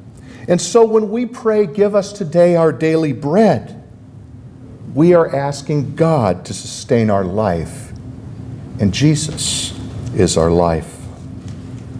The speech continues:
And so we see that Jesus is our bread,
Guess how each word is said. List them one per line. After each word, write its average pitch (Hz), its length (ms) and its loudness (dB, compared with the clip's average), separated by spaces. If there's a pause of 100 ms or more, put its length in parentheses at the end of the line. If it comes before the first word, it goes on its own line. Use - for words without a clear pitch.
(2250)
And 151 100 6
so 190 220 4
we 202 180 2
see 196 280 0
that 170 180 2
Jesus 175 540 0
is 151 140 0
our 147 120 4
bread, 123 540 0